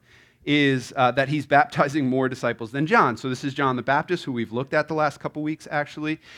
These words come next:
And what's interesting here is John the Baptist was already on their radar, and now he's, like, upping what John the Baptist was doing, is basically what this is saying. I love the parentheses here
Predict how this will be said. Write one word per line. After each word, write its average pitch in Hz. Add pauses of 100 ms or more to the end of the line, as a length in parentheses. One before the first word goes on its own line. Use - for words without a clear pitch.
(200)
And 156
what's 147
interesting 180
here 127 (800)
is 143 (200)
John 160
the 131
Baptist 185
was 131
already 127
on 123
their 117
radar, 110
and 131
now 170
he's, 175
like, 139
upping 151
what 127
John 117
the 110
Baptist 98
was -
doing, 71 (160)
is 117
basically 135
what 110
this 104
is -
saying. 95 (680)
I 147
love 170
the 190
parentheses 143
here 175